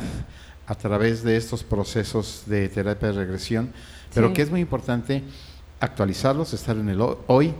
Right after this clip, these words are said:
Speaker 1: y aprender a relajarnos, ya es también una ganancia para, para vivir un poco mejor en este mundo del estrés, ¿no?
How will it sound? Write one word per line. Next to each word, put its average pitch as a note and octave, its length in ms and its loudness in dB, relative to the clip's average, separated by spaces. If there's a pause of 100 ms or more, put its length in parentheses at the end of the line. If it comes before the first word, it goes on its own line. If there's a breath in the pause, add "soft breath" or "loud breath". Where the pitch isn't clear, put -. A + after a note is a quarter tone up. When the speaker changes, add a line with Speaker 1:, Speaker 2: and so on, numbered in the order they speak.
(420 loud breath)
Speaker 1:
y A#2+ 160 0
aprender C3+ 320 2
a E3 80 -2
relajarnos, C#3 840 -6 (140)
ya C3 160 0
es C#3 140 -4
también A#2+ 240 2
una B2 200 0
ganancia G#2+ 500 -4
para, F#2+ 260 -4 (400 loud breath)
para B2+ 180 2
vivir B2+ 280 0
un F#3 100 -4
poco F3 260 -2
mejor C#3 280 -4
en C3+ 100 -4
este C#3 200 -6
mundo B2+ 220 -2
del G#2 160 -4
estrés, G2 480 -8
¿no? F#2+ 160 -4